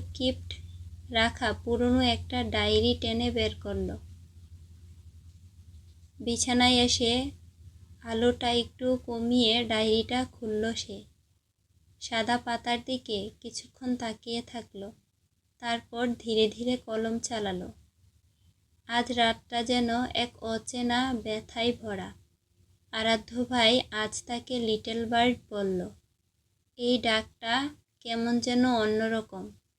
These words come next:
কেমন যেন ব্যক্তিগত, একান্ত। কিন্তু এ কি শুধুই রাতের ছায়া, নাকি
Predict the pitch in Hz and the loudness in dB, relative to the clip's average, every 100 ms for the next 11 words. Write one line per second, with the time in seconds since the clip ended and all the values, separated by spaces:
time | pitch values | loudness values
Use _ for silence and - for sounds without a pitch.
0 | _ _ - 233 233 247 247 247 254 240 | _ _ -10 -4 0 2 4 4 4 4
1 | 214 208 - 233 233 240 254 269 285 - | 2 2 -2 -2 0 0 -2 -2 -4 -6
2 | 226 214 214 208 202 190 - _ _ _ | -14 -12 -8 -8 -8 -12 -14 _ _ _
3 | _ _ _ 262 254 254 233 254 277 _ | _ _ _ 0 0 2 0 0 -2 _
4 | _ 240 233 - 254 269 269 - 220 208 | _ -6 -6 -4 -2 0 -2 0 0 0
5 | 233 240 240 233 254 254 - 254 240 240 | 0 2 0 0 -2 -2 -4 -2 2 2
6 | 196 - _ _ _ _ _ 226 233 - | 0 -8 _ _ _ _ _ -4 -4 -4
7 | 226 240 277 | -4 -4 -4